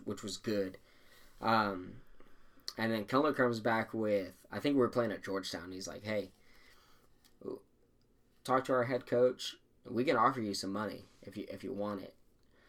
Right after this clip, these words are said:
And, uh, so I looked into it, didn't take a visit there at all. Uh, probably the only school that I didn't take a visit to that was talking to me about, about going. Like, and, uh,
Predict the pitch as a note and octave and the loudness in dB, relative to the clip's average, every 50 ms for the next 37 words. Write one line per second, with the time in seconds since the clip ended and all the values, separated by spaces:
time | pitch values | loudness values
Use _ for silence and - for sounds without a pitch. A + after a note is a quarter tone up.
0 | - - _ _ _ _ - - A2 A2 A2 A2 A2 G#2+ G#2+ G#2 G#2 G#2 G#2 G#2 | -20 -20 _ _ _ _ -6 -2 0 0 0 0 0 0 -2 -2 -2 -2 -2 -2
1 | G#2 G2+ G2 G2 G2 G2 - - _ _ - - - _ _ _ _ _ _ _ | -2 -4 -4 -6 -8 -10 -14 -18 _ _ -20 -20 -20 _ _ _ _ _ _ _
2 | _ _ _ - - _ _ _ _ _ _ - - B2+ B2+ C3 C3 C#3 D3+ C#3+ | _ _ _ -20 -20 _ _ _ _ _ _ 0 4 8 8 8 8 8 6 4
3 | - C#3 C#3 C#3+ D#3 D#3+ E3 D#3+ - - A2+ G#2 - B2 C3+ C#3 C#3 C#3+ C3+ A#2 | 4 6 6 6 8 8 8 8 6 2 -6 -2 0 0 2 2 0 0 0 -2
4 | G#2 G2 G2 G2+ A#2 A#2+ B2 C#3 C3+ C3+ - C3+ C3 C3 C3 C3 B2 A#2 G#2+ G#2 | -2 -2 -2 0 0 2 2 2 0 2 6 6 6 8 8 6 4 4 4 2
5 | G#2 G#2+ - - - _ - - - - - - - - - G#2+ G#2+ G#2 - - | -4 -6 -8 -14 -20 _ -20 -20 -20 -20 -20 -20 -18 -12 -8 -6 -4 -4 -6 -6
6 | - - - C#3+ D#3+ F3+ D3+ A#2+ A#2 - - C3 C#3+ C#3+ C3 - - B2 A#2 G#2 | -4 2 4 6 6 6 6 6 4 2 4 4 6 6 4 4 4 4 4 4
7 | G2 G2 F#2+ F#2+ G#2 G#2 A#2 A2 - G#2+ G2 G2 G2 G2+ G#2+ G2+ F2 - - - | 2 -2 -2 -2 -2 -2 -2 -2 -2 -4 -6 -4 -4 -4 -4 -4 -6 -8 -8 -6
8 | F#2+ E2 - - _ _ - - G#2+ G2+ F2+ F2+ F2 - - - - - - - | -6 -6 -8 -12 _ _ -10 -6 -4 -4 -4 -6 -8 -12 -12 -12 -12 -12 -8 -2
9 | A#2 G#2+ G2+ G2+ G#2 G2+ G2 G2 F#2+ F#2+ F#2+ E2 D#2 C#2+ - _ _ - - F#2+ | 0 2 2 0 0 -4 -6 -4 -4 -6 -6 -8 -10 -12 -16 _ _ -18 -14 -10
10 | G2 F#2 F2+ F2+ F2+ F2 F#2+ F#2 F2+ F#2 F#2+ F2+ F2+ E2+ D#2 D2+ - - - - | -8 -8 -8 -8 -8 -8 -10 -10 -10 -12 -12 -12 -12 -12 -12 -12 -14 -18 -20 -20
11 | - - - - _ _ _ _ _ _ _ _ _ _ - - G2+ G2 G2+ G#2+ | -20 -20 -20 -20 _ _ _ _ _ _ _ _ _ _ -6 -4 -2 0 0 0
12 | G#2 G2+ G2+ G2 G2 F#2+ F#2 F#2 | 0 0 0 -2 -2 -4 -6 -8